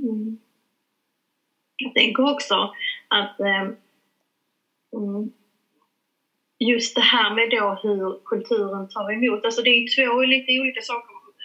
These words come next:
som spelar roll hur man kan hantera det. Alltså, en är ju vad jag har lärt mig som barn. Alltså med känslor eller med sorg eller lidande. Det vi har pratat om innan, att självmedkänsla handlar ju om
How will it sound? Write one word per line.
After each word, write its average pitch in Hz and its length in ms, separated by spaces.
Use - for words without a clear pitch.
som 220 200
spelar 226 380
roll 226 300
hur 202 180
man 202 140
kan 226 180
hantera 196 600
det. 202 140
Alltså, 208 360
en 240 200
är 269 100
ju 240 160
vad 240 140
jag 220 300
har 220 180
lärt - 440
mig 202 200
som 208 260
barn. 233 580
Alltså 208 220
med 190 240
känslor 240 580
eller 190 240
med 202 360
sorg 190 400
eller 190 240
lidande. 196 520
Det 208 140
vi 208 60
har 196 80
pratat 202 440
om 202 60
innan, 196 280
att 196 180
självmedkänsla - 680
handlar 202 320
ju 190 100
om 185 240